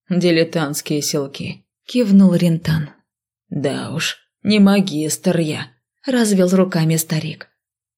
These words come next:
"Это твои ловушки сбили с пути проводника", безапелляционно заявил некромант.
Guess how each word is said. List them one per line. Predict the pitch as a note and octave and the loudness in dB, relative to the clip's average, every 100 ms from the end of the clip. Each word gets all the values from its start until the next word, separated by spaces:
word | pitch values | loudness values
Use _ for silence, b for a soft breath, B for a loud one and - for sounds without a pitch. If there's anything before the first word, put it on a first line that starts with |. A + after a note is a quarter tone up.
| _ _ | _ _
"Это | D3 D#3 D#3 | -4 0 -2
твои | D#3+ E3 D#3 | 0 2 2
ловушки | D#3 D3+ E3+ D#3+ - C#3+ | 2 0 -4 -8 -8 -6
сбили | D3 D3+ D3 D3 | -6 -4 -2 -2
с | |
пути | - D#3 - | -4 -6 -4
проводника", | D3 D3+ C#3+ D3 D3+ - - - _ _ _ _ | -4 -2 -2 -2 -6 -6 -12 -14 _ _ _ _
безапелляционно | A3+ G3+ G3+ G3 F#3 F#3 F#3+ F3 E3+ | 0 2 2 4 2 2 0 2 0
заявил | D#3+ E3 D#3+ | 0 0 0
некромант. | D#3 D#3+ - E3 D3+ C#3+ - | 0 -2 0 0 0 -4 -10